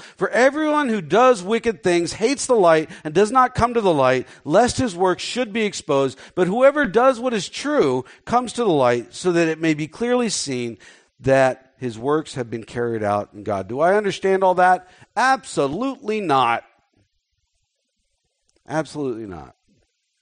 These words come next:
But I do understand it better than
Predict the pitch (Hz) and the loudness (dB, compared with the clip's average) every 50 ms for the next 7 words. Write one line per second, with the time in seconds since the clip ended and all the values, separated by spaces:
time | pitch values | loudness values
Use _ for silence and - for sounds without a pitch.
0 | 679 _ _ _ 494 _ _ _ _ _ _ _ _ _ _ _ _ _ _ _ | _ _ _ _ _ _ _ _ _ _ _ _ _ _ _ _ _ _ _ _
1 | _ _ _ _ _ _ _ _ _ _ _ _ _ _ _ _ _ _ _ _ | _ _ _ _ _ _ _ _ _ _ _ _ _ _ _ _ _ _ _ _
2 | _ _ _ _ _ _ _ _ _ _ _ _ - - 143 147 147 151 196 196 | _ _ _ _ _ _ _ _ _ _ _ _ -4 0 0 0 2 2 4 4
3 | 180 165 156 139 - - 147 143 135 127 110 _ _ - 127 131 131 123 123 120 | 4 4 2 -2 -2 -2 -2 -2 -2 -4 -6 _ _ -8 -2 0 0 0 0 -2
4 | 117 110 110 107 - | -4 -6 -8 -12 -14